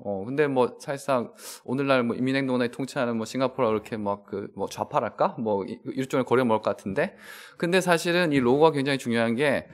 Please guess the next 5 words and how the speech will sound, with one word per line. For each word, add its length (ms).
출발은 840
좌파였어요. 920
음, 180
출발은 380
좌파였고 920